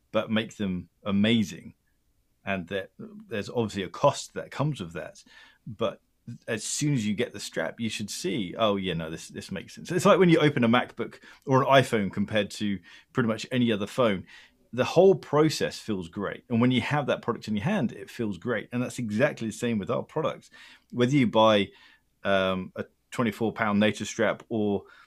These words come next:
uh, a, a hundred fifty pound watch roll, you get exactly the same process. You still get the same packaging. You still get the same tag. You still get the same note.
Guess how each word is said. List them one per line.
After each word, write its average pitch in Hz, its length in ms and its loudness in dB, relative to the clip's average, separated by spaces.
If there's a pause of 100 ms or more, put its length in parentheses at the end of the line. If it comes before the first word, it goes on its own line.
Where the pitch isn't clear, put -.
(360)
uh, - 440 -8 (280)
a, 117 100 -10 (340)
a 113 40 -8
hundred 107 300 -2
fifty 117 280 -4
pound 101 400 0 (200)
watch 123 340 0
roll, 87 320 -4 (1400)
you 139 140 0
get 139 200 4
exactly 131 340 2
the - 40 -2
same 104 200 2
process. - 560 -2
You 120 80 0
still 135 360 2
get 120 240 2
the 113 60 -10
same 107 240 0
packaging. 107 400 0
You 101 60 0
still 127 240 0
get 107 120 -2
the 107 80 -6
same 101 280 -4
tag. 101 360 -2
You 98 80 -8
still 117 200 -6
get 104 140 -8
the 90 60 -12
same 104 240 0
note. 135 260 4